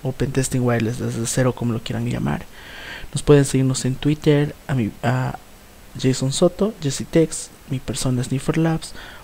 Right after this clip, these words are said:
o a Stay Decks. Comentarles que tenemos un grupo de Telegram en el cual estamos compartiendo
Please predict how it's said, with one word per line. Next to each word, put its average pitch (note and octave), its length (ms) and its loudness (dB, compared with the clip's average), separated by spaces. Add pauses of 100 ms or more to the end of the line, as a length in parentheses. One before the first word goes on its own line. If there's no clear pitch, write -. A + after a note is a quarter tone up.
(140)
o C#3 260 2
a D3+ 60 0
Stay A#2 280 -2
Decks. - 460 -6 (1040)
Comentarles E3+ 640 4
que C3+ 360 0
tenemos C#3 520 0
un C3+ 180 0
grupo C3+ 360 0
de A#2+ 260 0
Telegram E3 560 2 (240)
en C#3 100 0
el C3+ 100 0
cual B2+ 200 0
estamos B2+ 320 -2
compartiendo B2+ 800 -2